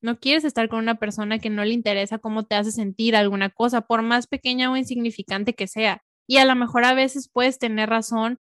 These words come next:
a lo mejor a veces no puedes tener razón, pero si, pues, si estás con una persona con la que puedas hablar las cosas, con las que puedan llegar a un punto medio,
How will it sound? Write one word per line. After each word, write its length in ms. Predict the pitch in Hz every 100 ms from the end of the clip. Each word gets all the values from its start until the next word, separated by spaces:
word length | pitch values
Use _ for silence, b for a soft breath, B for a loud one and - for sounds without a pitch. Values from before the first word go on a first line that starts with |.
| _
a 120 | - 247
lo 100 | 247
mejor 280 | 240 262
a 80 | 277
veces 300 | 285 285 285
no 180 | 269 269
puedes 200 | 277 277
tener 280 | 247 220 214
razón, 380 | 233 240 233 - _ _
pero 160 | 254 277
si, 300 | 262 240 _ _ _ _ -
pues, 220 | 254 -
si 60 |
estás 220 | 262 262 -
con 100 | 285
una 100 | 294
persona 440 | 269 233 233 247
con 140 | 254 233
la 80 |
que 100 | 220
puedas 320 | 208 226 254 262
hablar 280 | 220 214
las 180 | 214 220
cosas, 540 | - 226 220 220 220 -
con 160 | 208
las 120 | 202
que 100 | - 214
puedan 240 | 220 247
llegar 260 | 233 202 208
a 40 |
un 120 | 226
punto 260 | 233 220 220
medio, 540 | 214 214 220 214 220